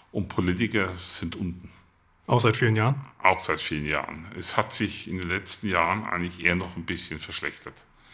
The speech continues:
Speaker 1: Hängt vielleicht auch damit zusammen, also je-, jetzt, äh, aktuell die Regierungsbildung war ja nicht ganz so einfach. Und sowas ist natürlich dann irgendwo, ja,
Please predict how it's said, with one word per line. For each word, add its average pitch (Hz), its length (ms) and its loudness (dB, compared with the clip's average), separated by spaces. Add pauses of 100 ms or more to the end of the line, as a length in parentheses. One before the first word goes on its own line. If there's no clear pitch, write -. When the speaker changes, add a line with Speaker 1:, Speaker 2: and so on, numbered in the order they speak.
(340)
Speaker 1:
Hängt 98 260 2
vielleicht 85 340 6
auch 82 140 0
damit 92 340 2
zusammen, 98 720 -2
also 85 220 -8
je-, 82 240 -10 (100)
jetzt, - 460 -4
äh, - 20 -14 (180)
aktuell 82 380 -4
die 90 140 -6
Regierungsbildung 92 920 -4
war 80 160 -2
ja 78 300 -2 (640)
nicht 95 180 -2
ganz 98 200 -2
so 113 60 4
einfach. - 380 -2 (1300)
Und 85 260 0
sowas 90 500 0
ist 87 160 -4
natürlich 85 320 -2
dann 85 220 -4
irgendwo, 82 340 -4 (680)
ja, 76 100 -6